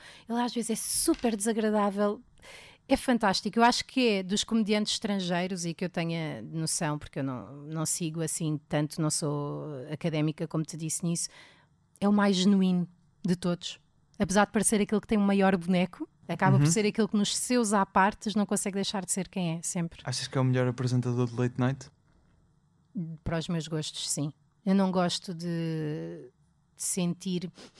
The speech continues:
Speaker 1: muito ego na coisa.
Speaker 2: Estás a
Speaker 1: Não
Speaker 2: falar
Speaker 1: gosto.
Speaker 2: de quem?
Speaker 1: Eh, estou-me a lembrar do, como é que se chamava o gajo, aquele irritante que ele foi substituir no, o Jimmy,
Speaker 2: Jimmy
Speaker 1: não, o Jim-,
Speaker 2: Fallon?
Speaker 1: não, Jimmy não, não é irritante, é só bland. Eh, o outro, o velho, o dos carros.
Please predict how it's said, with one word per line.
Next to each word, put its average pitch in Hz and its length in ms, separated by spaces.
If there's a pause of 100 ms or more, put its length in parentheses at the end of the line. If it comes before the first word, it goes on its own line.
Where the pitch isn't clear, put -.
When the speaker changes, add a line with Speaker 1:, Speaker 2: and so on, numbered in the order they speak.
(220)
Speaker 1:
muito 185 340
ego 165 220
na 160 120
coisa. 156 380 (1000)
Speaker 2:
Estás - 180
a - 40
Speaker 1:
Não 175 80
Speaker 2:
falar 165 120
Speaker 1:
gosto. - 180
Speaker 2:
de - 60
quem? - 240 (720)
Speaker 1:
Eh, 269 380
estou-me 262 240
a - 20
lembrar 247 420
do, 226 380
como 233 140
é 226 40
que - 80
se - 60
chamava 196 440
o 180 40
gajo, 185 340
aquele 180 240
irritante 180 440
que - 80
ele 165 60
foi 180 140
substituir 175 540
no, 170 60
o 190 260
Jimmy, 175 460
Speaker 2:
Jimmy 143 100
Speaker 1:
não, - 100
o 214 40
Jim-, 196 80
Speaker 2:
Fallon? 165 180
Speaker 1:
não, 202 260
Jimmy 311 260
não, 160 180
não 156 80
é 170 80
irritante, 156 420
é 147 40
só 135 380
bland. 131 360 (160)
Eh, 156 360
o 160 300
outro, 185 380
o - 20
velho, 190 580 (120)
o 254 80
dos 277 140
carros. 190 760